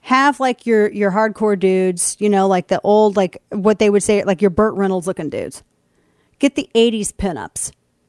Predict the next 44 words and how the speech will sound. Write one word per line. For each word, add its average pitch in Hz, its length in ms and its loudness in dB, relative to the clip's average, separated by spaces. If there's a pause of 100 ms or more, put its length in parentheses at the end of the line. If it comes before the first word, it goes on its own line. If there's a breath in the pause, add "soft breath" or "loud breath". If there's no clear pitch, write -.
(420)
Get 247 400 0 (360)
your 220 280 4
millennials. 196 680 2
I 208 60 4
read 233 160 4
this 220 140 0
story 202 340 0
today 214 260 0
where 196 140 0
it 151 80 -6
said 196 160 -2
millennials 185 540 -2
hit 170 140 0
middle 175 260 -2
age, 185 320 -2
and 202 100 0
there 202 80 4
was 208 120 0
somebody 240 260 2
that 208 140 -4
they 208 100 0
quoted 196 440 0
as - 120 -4
saying 214 200 2
that 196 120 -2
they 202 80 0
were 185 140 -2
forty-four 196 480 0
years 180 180 -2
old 180 160 0
and 180 100 -4
they 175 80 -4
were 175 120 -6
a 170 60 -6
millennial. 175 460 -8
Shut 392 340 0
up, 262 180 -2
you're 247 100 -4
Gen 190 300 -4
X. 170 360 -10
You're 302 120 0
not 214 180 2
a 196 40 0
millennial. 175 600 -6